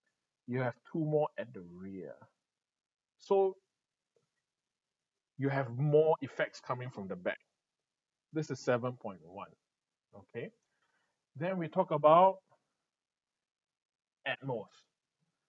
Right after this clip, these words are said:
So for Atmos, what's so special about Atmos? As you can see here, you have two additional speakers which are higher, placed above the rest of the other speakers. Why? Because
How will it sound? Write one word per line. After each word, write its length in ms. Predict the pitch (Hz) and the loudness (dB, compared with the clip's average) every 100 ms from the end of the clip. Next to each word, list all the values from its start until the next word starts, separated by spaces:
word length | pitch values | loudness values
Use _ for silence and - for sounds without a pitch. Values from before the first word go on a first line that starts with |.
| _ _ | _ _
So 160 | 240 247 | -2 -2
for 180 | 160 - 170 | -2 -4 -6
Atmos, 380 | 175 202 156 - | -2 2 2 2
what's 280 | 180 254 - | -6 -6 -6
so 100 | 269 - | -10 -4
special 400 | - 180 208 196 | 2 4 6 6
about 240 | 139 110 - - | 6 4 2 -2
Atmos? 380 | 110 131 98 - _ _ _ _ - | -6 -6 -10 -12 _ _ _ _ -6
As 180 | 160 - | -6 -2
you 40 | |
can 160 | 156 131 - | -4 -4 -8
see 160 | 196 | -6
here, 200 | 156 104 135 - _ _ _ _ _ _ _ _ _ _ _ - | -4 -4 -6 -16 _ _ _ _ _ _ _ _ _ _ _ -12
you 140 | 143 160 | -6 -2
have 300 | 160 143 - - | 0 0 -2 0
two 140 | 254 | 2
additional 500 | 160 143 151 175 175 | 2 0 -6 -6 -8
speakers 460 | - 151 - 156 156 | -8 -10 0 0 0
which 180 | 170 202 - - | -8 -10 -14 -2
are 240 | 139 143 - - - - - | 2 2 0 -20 -20 -14 -6
higher, 220 | 226 202 - _ _ - | 0 0 0 _ _ -12
placed 260 | 220 233 - - - _ 151 | -6 -6 -8 -20 -20 _ -6
above 460 | 139 127 226 196 - _ _ _ _ _ 127 | -4 0 2 2 -2 _ _ _ _ _ -10
the 100 | 135 | -6
rest 460 | 127 143 160 151 - _ - | 0 2 2 -2 -18 _ -10
of 160 | 123 120 | -10 -6
the 100 | 120 | -6
other 160 | 127 | -6
speakers. 440 | - 117 107 110 - _ _ _ _ | -10 -14 -6 -8 -8 _ _ _ _
Why? 320 | 139 160 196 262 - _ | -2 2 2 -2 -12 _
Because 300 | 151 233 233 | -4 0 -2